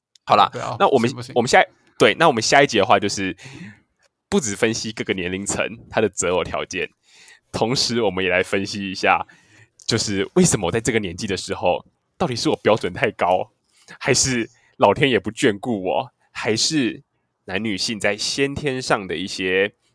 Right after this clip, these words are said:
Speaker 1: 择偶条件的差异，导致你生命中的那个真命天子却始终出现在你的视野盲区，对啊，说不-，诶，不过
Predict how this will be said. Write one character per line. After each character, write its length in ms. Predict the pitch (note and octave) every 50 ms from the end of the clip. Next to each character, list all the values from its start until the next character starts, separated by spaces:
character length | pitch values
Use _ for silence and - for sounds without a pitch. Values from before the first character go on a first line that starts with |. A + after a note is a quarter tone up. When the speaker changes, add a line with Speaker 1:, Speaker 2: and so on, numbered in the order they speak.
| _ _
Speaker 1:
择 240 | _ - - G2 G2
偶 80 | G#2 F#2
条 140 | G2 E2+ F2
件 100 | G2+ F#2+
的 80 | E2+
差 300 | F2 - - - F#2+ F#2
异， 240 | F#2+ G2+ G2 - - _ _ _ _ _ _ -
导 160 | - G#2 G#2
致 340 | - - D3+ D3 A2+ - _ _ - - - - - F#2
你 460 | - A2+ A#2 A#2+ A2+ G#2 F#2+ C#2 _ _ _ _ _ _ _ _ _ _ _ _ _ _
生 280 | _ - - - E3+ D#3
命 220 | D#3 E3 E3 C3+
中 160 | A2+ A#2+ A2 A2
的 60 | F#2
那 100 | F#2 G2+
个 80 | G2
真 200 | F2 - - F#2+ G2
命 120 | G#2 G2
天 240 | F#2 - F2+ F2+ F#2
子 300 | - - F#2 C#2+ - - _ _ _ _ _ _ _ _ _ -
却 140 | - - B2+
始 180 | - - G2+
终 180 | F2+ E2+ F#2+ G2+
出 200 | - - - A2
现 160 | F#2+ G#2+ G2+ G2
在 140 | G#2 G2
你 60 | F#2 F2
的 200 | D#2+ C#2+ C#2 -
视 300 | - - - - A#2+ G2
野 160 | F2 D2+ A#1+
盲 180 | C#2 C2 C#2+
区， 460 | G2+ - - - F2+ F2 F2+ G2 A2+ _ _ _ _ _ -
对 80 | - G#2
啊， 100 | G2 G#2
说 140 | - F#3+ F#3
不-， 80 | E3+ - _ _ _ -
诶， 80 | - D#3 - -
不 80 | - E3+
过 180 | A3 C4+ A3+